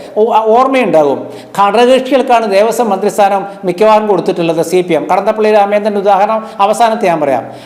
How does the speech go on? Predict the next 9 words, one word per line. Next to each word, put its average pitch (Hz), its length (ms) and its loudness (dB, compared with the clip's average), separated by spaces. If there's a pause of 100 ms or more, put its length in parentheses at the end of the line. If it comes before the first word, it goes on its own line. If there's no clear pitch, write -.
(100)
പിന്നീട് 185 340 0
ഇത് 226 120 2
ജി 196 140 0
സുധാകരനിലേക്ക് 214 640 2
മാറി, 208 360 2
പിന്നീട് 202 360 -2
ഇങ്ങനെ 240 140 -2
മാറി 226 300 0
മാറി 233 420 2